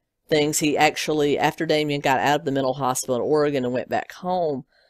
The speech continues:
Jerry Driver actually called an associate in an Oregon police department and asked them to go out and kinda question Damien about these missing kids.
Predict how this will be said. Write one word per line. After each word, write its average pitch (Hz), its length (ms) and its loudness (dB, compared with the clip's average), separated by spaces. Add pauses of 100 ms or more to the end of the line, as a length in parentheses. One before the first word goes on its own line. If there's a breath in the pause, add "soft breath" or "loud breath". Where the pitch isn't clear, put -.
(640)
Jerry 170 280 6
Driver 151 380 8
actually 139 400 2
called 147 580 4
an 131 80 -2
associate 139 680 2
in 127 320 -2
an 123 80 -2
Oregon 131 360 0
police 202 280 0
department 131 500 0
and 110 100 -6
asked 127 220 -4
them 170 180 -6
to 151 100 -6
go 135 240 0
out 127 160 2
and 123 100 -6
kinda 120 220 -8
question 180 580 -2
Damien 135 400 2
about 131 280 0
these 135 220 -2
missing 120 320 -2
kids. - 680 -6